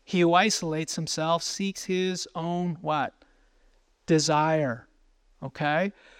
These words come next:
So when we deal with this, we first have to say, "What are my expectations and what are my desires?"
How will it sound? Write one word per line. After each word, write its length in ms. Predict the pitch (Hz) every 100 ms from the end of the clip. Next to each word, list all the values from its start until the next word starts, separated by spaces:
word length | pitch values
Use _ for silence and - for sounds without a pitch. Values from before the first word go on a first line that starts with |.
| - -
So 220 | - 170
when 180 | 160 170
we 160 | 165 156
deal 280 | 190 254
with 140 | 233 -
this, 220 | 165 -
we 100 | 175
first 280 | - 180 -
have 120 | 170
to 80 | 170
say, 140 | 175
"What 200 | 165 170
are 60 | 190
my 220 | 185 175
expectations 840 | 175 - 180 - 165 156 165 151
and 160 | 156 151
what 120 | 151
are 40 |
my 180 | 147 147
desires?" 800 | 147 135 135 127 127 - - -